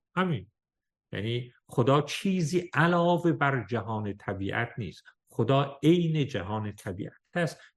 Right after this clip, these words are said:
وقتی که در تمامتش به او نظر می‌کنی. اما اگر نظریهٔ وحدت وجودی شما،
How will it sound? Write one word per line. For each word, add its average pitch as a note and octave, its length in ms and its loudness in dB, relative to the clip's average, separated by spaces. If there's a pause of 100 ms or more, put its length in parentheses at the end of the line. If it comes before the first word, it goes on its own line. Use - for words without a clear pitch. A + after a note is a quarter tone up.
(140)
وقتی C#3 240 -2
که C3+ 140 -4
در A#2 300 -6
تمامتش G#2 600 -6
به - 80 -10
او F2 180 -6
نظر D#2 360 -8
می‌کنی. - 340 -20 (1500)
اما E3 200 6
اگر A3+ 220 4
نظریهٔ E3+ 640 4
وحدت B2 480 -2
وجودی G#2 760 -2
شما، A2+ 640 -4